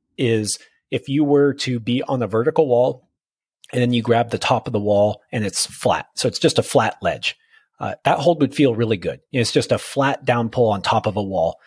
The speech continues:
uh, you know, ninety degrees perpendicular, just something to hold on to, right?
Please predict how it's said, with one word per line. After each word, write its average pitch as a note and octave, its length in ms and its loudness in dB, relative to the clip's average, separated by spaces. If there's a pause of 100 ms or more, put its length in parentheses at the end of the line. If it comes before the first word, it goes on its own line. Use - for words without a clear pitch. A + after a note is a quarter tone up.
(200)
uh, F2+ 260 -6 (120)
you F#2+ 200 -14
know, F2+ 120 -4
ninety A#2+ 300 0
degrees A2 460 0
perpendicular, A2 760 -2
just - 240 -10
something A2+ 320 -6
to F#2+ 60 -6
hold G2 200 -8
on E2 160 -14
to, D2+ 140 -16
right? F2+ 160 -12